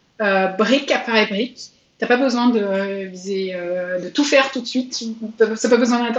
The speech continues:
d'une usine à gaz de suite, mais il faut que tu le fasses, euh, petit à petit. Donc tu commences à écrire une ligne, et puis deux, et puis trois, et puis quatre. Et puis comme ça, en fait, euh, le projet évolue. Et tous les jours, tu en écris davantage, tu en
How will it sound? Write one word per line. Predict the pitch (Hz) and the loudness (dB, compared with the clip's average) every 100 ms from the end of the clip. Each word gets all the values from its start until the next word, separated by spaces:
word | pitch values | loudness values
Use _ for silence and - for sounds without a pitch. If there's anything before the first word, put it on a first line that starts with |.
| - | 4
d'une | 254 247 | 6 6
usine | 226 233 226 | 4 0 2
à | |
gaz | 214 226 214 | 4 2 0
de | |
suite, | 214 262 254 | -4 -4 -4
mais | 214 196 | -2 -2
il | 196 | -6
faut | 196 | -8
que | 202 | -8
tu | 202 | -10
le | |
fasses, | - 233 240 202 | -6 -6 -4 0
euh, | 185 185 - - - _ | 0 -2 -8 -20 -20 _
petit | 233 - 233 | -4 0 0
à | |
petit. | 233 - - | -2 -6 -10
Donc | 214 208 | -6 -6
tu | - - | -10 2
commences | 294 294 320 | 4 6 4
à | 240 | 0
écrire | 196 - 233 226 | -2 -2 -2 4
une | 254 247 | 6 8
ligne, | 226 285 285 - - | 6 4 2 -6 -4
et | 233 | -2
puis | 240 254 | 0 0
deux, | 220 226 269 | 2 2 2
et | 233 | -6
puis | 226 | -10
trois, | - 214 220 | -10 -4 -4
et | |
puis | 226 - | -4 -8
quatre. | 208 208 - - _ _ _ | -4 -4 -6 -18 _ _ _
Et | 240 | -2
puis | 233 269 | 0 2
comme | 277 | 4
ça, | 262 311 262 | 4 2 2
en | |
fait, | 254 - - - - | 2 0 -2 -12 -2
euh, | 202 190 196 | -2 0 -2
le | 202 | -2
projet | - 220 220 247 - | 0 0 4 2 2
évolue. | 262 220 240 226 311 - - _ _ - | 2 4 4 6 4 0 -16 _ _ 2
Et | 226 | 2
tous | 226 285 | 4 4
les | 285 | 4
jours, | 240 262 277 | 4 0 -2
tu | - | -4
en | 220 202 | -2 -2
écris | 196 247 | -2 0
davantage, | 220 190 185 180 175 202 226 - | 2 2 0 -2 -4 -2 -2 -4
tu | 208 190 | -6 -6
en | 175 170 175 | -6 -6 -8